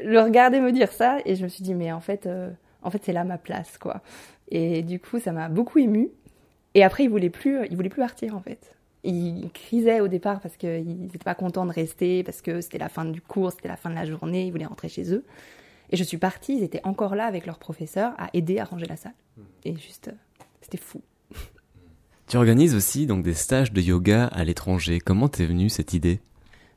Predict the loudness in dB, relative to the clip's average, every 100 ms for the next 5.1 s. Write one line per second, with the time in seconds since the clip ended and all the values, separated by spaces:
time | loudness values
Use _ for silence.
0 | -6 -2 0 0 -2 -2 -2 -2 0 2
1 | 4 4 2 0 2 -4 -2 -2 2 2
2 | 4 2 0 0 -4 -4 -4 -2 0 0
3 | 0 -4 -10 -4 -2 -2 -6 -4 -2 -2
4 | -4 -12 _ _ -6 -4 -2 -4 -4 -4
5 | -6